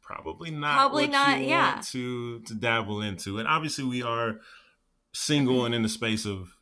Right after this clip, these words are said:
Speaker 1: you know, having fun and doing what, whatever excites you. But when it comes to dating with intention, I think you have to s-, you have to ask yourself those questions in those initial stages and not be afraid to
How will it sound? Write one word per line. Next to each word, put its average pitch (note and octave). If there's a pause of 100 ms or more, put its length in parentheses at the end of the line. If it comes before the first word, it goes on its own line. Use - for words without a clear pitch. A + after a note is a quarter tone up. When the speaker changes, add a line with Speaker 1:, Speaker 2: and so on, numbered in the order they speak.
(120)
Speaker 1:
you G#2
know, G2+
having A2
fun G#2
and F#2+
doing A2+
what, A2 (260)
whatever D3+
excites B2+
you. F2+ (480)
But G#2+
when A#2
it A2
comes A2+
to G2+
dating G#2
with G2
intention, G#2
I F#2
think F#2
you G2
have G2
to -
s-, - (120)
you A2
have B2+
to -
ask A#2+
yourself G#2+
those G#2+
questions G#2+ (540)
in E3+
those D#3
initial C#3
stages A#2+
and A2
not B2
be B2
afraid A#2
to G2+